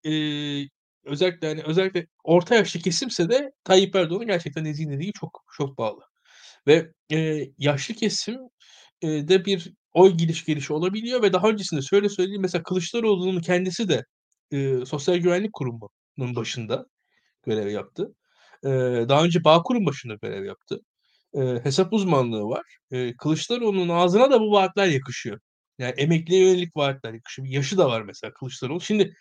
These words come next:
yani Kılıçdaroğlu'nun, mesela Kılıçdaroğlu, eee, demiryolu vaadiyle Türkiye'de ne kadar insan ikna edebilir? Tartışılır ama aslında sosyal güvenlik vaatleri daha fazla ka-, yani mesela Kılıçdaroğlu'nun yap-,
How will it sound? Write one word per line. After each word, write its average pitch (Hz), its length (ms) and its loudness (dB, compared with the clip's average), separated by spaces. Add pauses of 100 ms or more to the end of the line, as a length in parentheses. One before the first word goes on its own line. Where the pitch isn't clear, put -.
(300)
yani 113 100 -8
Kılıçdaroğlu'nun, 202 960 0 (440)
mesela 139 200 -8
Kılıçdaroğlu, 202 720 2 (560)
eee, 139 220 0
demiryolu 202 500 6
vaadiyle 180 540 4
Türkiye'de 196 360 -4
ne 208 100 0
kadar 214 220 4
insan 151 260 -2
ikna 135 300 -4
edebilir? 135 580 -8 (840)
Tartışılır 170 480 -4
ama 247 180 0
aslında 233 340 -6
sosyal 240 420 4
güvenlik 233 420 0
vaatleri 196 480 0
daha 226 180 6
fazla 175 280 2
ka-, 135 240 -8
yani 160 320 0 (240)
mesela - 140 -18
Kılıçdaroğlu'nun 233 680 -4
yap-, 208 260 -2